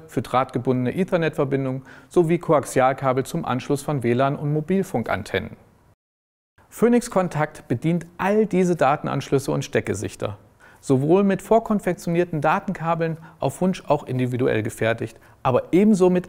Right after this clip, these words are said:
einzelnen Datensteckern, Meterware und passendem Werkzeug zum Selbstkonfektionieren. Diese Komponenten sind im hochwertigen Industriestandard erhältlich und bieten daher die nötige Zuverlässigkeit.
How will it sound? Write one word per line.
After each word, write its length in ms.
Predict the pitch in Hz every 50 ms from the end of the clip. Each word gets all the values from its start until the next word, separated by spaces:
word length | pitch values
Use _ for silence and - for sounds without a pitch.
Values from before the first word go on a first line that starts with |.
| -
einzelnen 400 | - 180 202 196 - 180 151 123
Datensteckern, 800 | 110 107 104 104 - - 110 - - 123 127 - 151 156 165 151 -
Meterware 680 | - 156 180 180 - 175 165 - 156 147 147 147 151 147
und 260 | - - 180 180 -
passendem 460 | - 143 131 - - 143 139 127 110
Werkzeug 540 | 110 110 117 - - - 131 120 123 - -
zum 160 | - 175 156
Selbstkonfektionieren. 1040 | 135 120 117 - - - 107 101 - - - - - - 98 92 92 95 95 95 95 - _ _ _ _ _ _ _ _ - - - - - - - -
Diese 200 | - 208 202 214
Komponenten 600 | - - 185 180 170 180 170 156 151 156 151 - 151
sind 180 | 139 143 135
im 200 | 131 123 120 107
hochwertigen 560 | 117 208 214 - - 165 156 151 - 147 147 147
Industriestandard 840 | 147 139 143 - - - 226 214 - - - 113 110 110 104 -
erhältlich 540 | 120 104 107 117 123 127 - 165 180 - - - - - - -
und 160 | - 131 120
bieten 240 | - 160 160 156 135
daher 320 | 135 139 156 175 170 180
die 140 | 160 139 123
nötige 400 | 117 117 123 131 - 143 151 147
Zuverlässigkeit. 880 | - - 151 - - 107 95 92 - - - - - 110 101 - - -